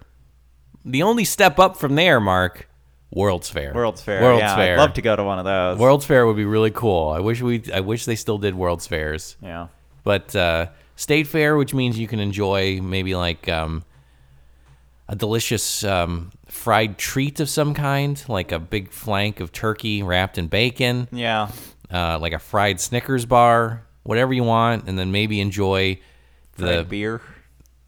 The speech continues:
Speaker 1: What's that?
Speaker 2: Fried beer.
Speaker 1: Fried beer. Fried anything.
Speaker 2: Just
Speaker 1: You
Speaker 2: fried,
Speaker 1: know,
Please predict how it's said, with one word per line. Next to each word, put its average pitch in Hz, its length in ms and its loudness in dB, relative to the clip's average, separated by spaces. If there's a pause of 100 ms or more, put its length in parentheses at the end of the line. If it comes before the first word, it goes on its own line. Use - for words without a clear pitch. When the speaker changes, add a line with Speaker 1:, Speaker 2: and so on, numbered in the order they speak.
Speaker 1:
What's 107 200 -4
that? 117 320 0
Speaker 2:
Fried 123 320 -4
beer. 107 320 -2
Speaker 1:
Fried 123 240 4
beer. 117 400 0 (240)
Fried 185 400 -2
anything. 101 600 -2
Speaker 2:
Just 120 220 -10
Speaker 1:
You - 40 -18 (240)
Speaker 2:
fried, 127 380 2
Speaker 1:
know, 123 60 -12